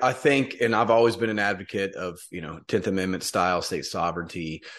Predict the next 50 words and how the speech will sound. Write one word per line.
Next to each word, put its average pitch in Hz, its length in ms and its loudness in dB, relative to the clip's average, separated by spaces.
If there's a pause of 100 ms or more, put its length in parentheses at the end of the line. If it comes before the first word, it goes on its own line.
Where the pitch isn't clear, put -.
(220)
Um, 87 340 0
I, 95 520 0
I'm 107 120 0
just 101 180 -4
convinced 95 380 -4
this - 160 -6
is 87 100 -10
the 87 180 -2
answer. 90 400 0
And, 85 260 -4
and 87 360 -4
one 123 120 4
of 135 60 4
the 117 60 6
main 117 240 4
reasons 107 300 2
I'm 104 120 2
more 113 200 6
convinced 101 400 -2
lately 101 340 2
is, 90 280 -4
is 90 640 -6
moves 101 340 -2
that, 95 100 0
like, 85 140 -4
Florida 95 520 0
has 98 280 0
made 98 240 2
over 95 160 0
the 87 80 -6
pandemic 90 520 -6
and 87 120 -8
things 87 220 -4
like 85 200 -6
that. 85 260 -2 (420)
Um, 92 200 2
I 95 120 2
just 113 460 2
think 107 220 0
the 101 80 -2
federal 101 360 -2
government 98 440 -2
is 87 140 -8
beyond 92 460 -2
repair. 98 560 -2 (220)
It's - 160 -10
broken. 117 640 2 (320)
Uh, 87 220 0
I 107 180 4
would 110 240 4